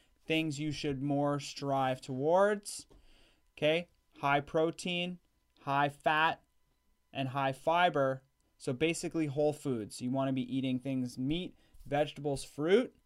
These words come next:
avoiding breads, pastries, cookies, pies,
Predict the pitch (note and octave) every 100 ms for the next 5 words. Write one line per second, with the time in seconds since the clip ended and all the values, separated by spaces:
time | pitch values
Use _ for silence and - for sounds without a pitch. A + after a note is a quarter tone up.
0 | - - _ - D3 D3 D#3 D#3 D3+ D3
1 | C#3+ _ _ - - C#3+ D3 D3 C#3+ -
2 | C#3+ D3 - C#3+ C3 - - D#3 D3+ C#3
3 | B2 - - D3 D3 C#3+ C3 B2 -